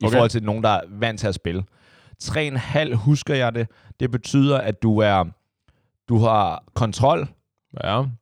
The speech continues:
Speaker 1: Øh, og du har okay, eller okay kontrol, og så har du, øh,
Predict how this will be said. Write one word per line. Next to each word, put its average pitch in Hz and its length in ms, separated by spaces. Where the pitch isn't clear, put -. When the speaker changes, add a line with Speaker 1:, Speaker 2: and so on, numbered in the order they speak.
Speaker 1:
Øh, 113 640
og 113 140
du 123 100
har 120 220
okay, 143 400
eller 95 200
okay 156 240
kontrol, 131 520
og 120 140
så 127 120
har 120 240
du, 110 440
øh, 110 200